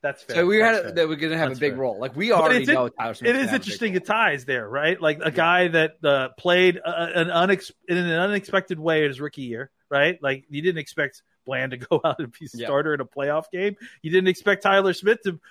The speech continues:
Speaker 1: practice all summer at left guard and to play left tackle. So, uh, I think that's a great choice, Marcus. Honestly, like, uh, that's, uh, you, you, you s-, you laid it out perfectly. I mean, the, the, the, the feeling, the, the, the sense of relief about having Tyron Smith at left tackle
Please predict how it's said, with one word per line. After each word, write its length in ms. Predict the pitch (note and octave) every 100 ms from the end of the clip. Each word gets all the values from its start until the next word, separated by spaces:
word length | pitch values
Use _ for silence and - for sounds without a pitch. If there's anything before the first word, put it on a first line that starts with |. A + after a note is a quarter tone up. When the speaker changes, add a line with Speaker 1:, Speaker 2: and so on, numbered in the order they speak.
| _ -
Speaker 1:
practice 420 | G3 G3 G3 G3+
all 320 | F#3+ F#3 F3
summer 340 | - G3+ A#3
at 220 | F3 F3 E3+
left 240 | F3 -
guard 220 | F#3 G#3
and 60 | G3
to 60 |
play 160 | F#3 G3
left 220 | F#3+ F#3
tackle. 340 | G#3+ C4+ - -
So, 340 | - E3 E3 _ _ _ _ E3
uh, 140 | D3+ D3+
I 160 | E3
think 160 | D#3+ C#3+
that's 180 | C#3 C3
a 40 |
great 220 | A#2+ B2
choice, 280 | - A#2 -
Marcus. 280 | A#2 A2+ A2
Honestly, 320 | C#3+ B2+ C3
like, 200 | C3 C3
uh, 60 | A#2+
that's, 360 | C3+ B2+ - -
uh, 60 | E3+
you, 80 | E3
you, 340 | D#3+ D3+ D#3 D#3+
you 100 | F3
s-, 140 | D3+ -
you 100 | E3
laid 200 | D#3 D#3+
it 60 | D3
out 300 | C#3+ C3+ B2+
perfectly. 640 | - D3 C3 - C3+ B2+
I 60 | B2+
mean, 280 | C3+ B2+ A#2+ _ _ _ _ _ _ _ _ _ D3+ _ C3+
the, 220 | D#3+ C#3
the, 240 | D3 C#3
the, 180 | C3 B2 -
the 60 |
feeling, 640 | C3+ _ G3+ A3 G#3 F#3 D3
the, 140 | C#3+
the, 280 | C#3 C#3 C3+ C3+
the 80 |
sense 320 | C3+ - G3 G#3
of 160 | D3+
relief 560 | D#3 C#3 D#3+ G3+ F#3+ -
about 400 | E3 D3+ D#3 D3+
having 460 | D#3 D#3 E3 D#3+ C#3+
Tyron 400 | D3+ D3+ D3+ C3+
Smith 300 | - D3+ D3+
at 100 | C3+
left 220 | C#3+ -
tackle 400 | D#3 D3 C3 -